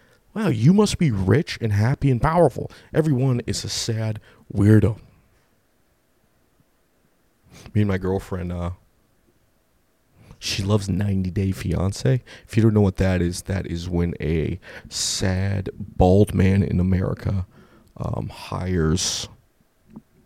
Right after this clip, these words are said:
like, a Brazilian p-, prostitute to come live with him. And he fin-, slowly finds out that she, uh,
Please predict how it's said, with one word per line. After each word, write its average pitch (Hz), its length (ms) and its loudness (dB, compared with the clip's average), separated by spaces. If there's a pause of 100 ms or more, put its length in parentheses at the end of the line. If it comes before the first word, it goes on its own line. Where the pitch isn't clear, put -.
(380)
like, - 260 -4
a 76 460 -2 (1500)
Brazilian 95 520 4
p-, - 120 -4 (120)
prostitute - 680 -2 (440)
to 92 160 -2
come 95 240 2
live 98 200 4
with 92 180 0
him. 90 220 -4 (560)
And 90 220 -2
he 98 140 0
fin-, 87 560 -2
slowly 90 440 0
finds 87 400 -4
out 82 340 -4
that - 360 -4 (480)
she, 92 640 -4 (160)
uh, - 260 -4